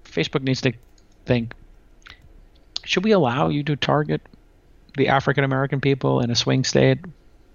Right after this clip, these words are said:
or the white people without college degrees in this swing state, uh, with political ads? Like, is that how we really want our democracy to run? It seems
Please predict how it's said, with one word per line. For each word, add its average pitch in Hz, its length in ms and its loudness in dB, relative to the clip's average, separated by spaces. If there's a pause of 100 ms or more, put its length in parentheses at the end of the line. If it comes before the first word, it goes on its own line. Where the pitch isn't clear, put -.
or 120 400 4 (200)
the 117 100 -2
white 131 240 4
people 127 680 2 (420)
without 123 360 2
college 131 360 0
degrees 127 360 -2
in 117 120 -4
this 147 120 0
swing 135 240 -2
state, 131 340 2 (1000)
uh, 117 500 0 (120)
with 127 140 0
political 123 380 4
ads? 135 400 2
Like, 127 140 0
is 135 80 -4
that 135 140 2
how 131 100 2
we 123 80 -2
really 123 220 -4
want 120 140 -6
our 120 60 -6
democracy 120 540 -6
to 127 80 -6
run? 117 340 -2 (240)
It 139 220 -4
seems 117 640 -2